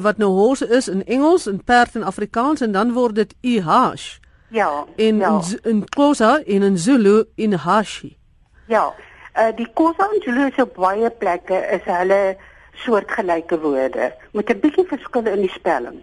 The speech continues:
Speaker 2: En jy weet, ek voel eintlik, niemand gaan vir jou kwaadlik neem as jou uitspraak nie reg is nie. Die moedertaalsprekers van hierdie tale sal so gewillig wees om jou te help met die uitspraak. En wat ek in hierdie boekie is net die begin.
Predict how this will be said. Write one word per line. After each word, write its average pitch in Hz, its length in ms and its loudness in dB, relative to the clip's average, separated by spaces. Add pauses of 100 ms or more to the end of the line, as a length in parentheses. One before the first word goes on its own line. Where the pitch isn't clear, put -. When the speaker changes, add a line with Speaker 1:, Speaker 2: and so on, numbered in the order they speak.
(140)
Speaker 2:
En 240 240 0
jy 240 100 2
weet, 285 220 0 (180)
ek 302 220 -2
voel 294 260 0
eintlik, 180 600 -2 (540)
niemand 294 400 4
gaan 277 220 0
vir 247 120 -6
jou 226 140 2
kwaadlik 196 420 0
neem 175 300 2
as 175 160 -4
jou 214 140 2
uitspraak 180 560 -4
nie 180 140 2
reg 139 280 -6
is - 160 -12
nie. - 220 -8 (200)
Die 240 260 -2
moedertaalsprekers 220 1400 -2 (600)
van 240 160 0
hierdie 226 320 -4
tale 175 480 0 (180)
sal 226 140 0 (140)
so 294 160 2
gewillig 202 460 -2
wees 190 260 -4
om 190 120 -2
jou 190 180 4
te 202 100 -2
help 175 340 0
met 226 140 -4
die 185 120 -2
uitspraak. - 560 -8 (800)
En 233 200 0
wat 240 200 0
ek 269 140 -2
in 311 160 4
hierdie 247 220 0
boekie 240 300 -2
is 208 140 -2
net 180 180 2
die 185 120 -4
begin. 156 380 -2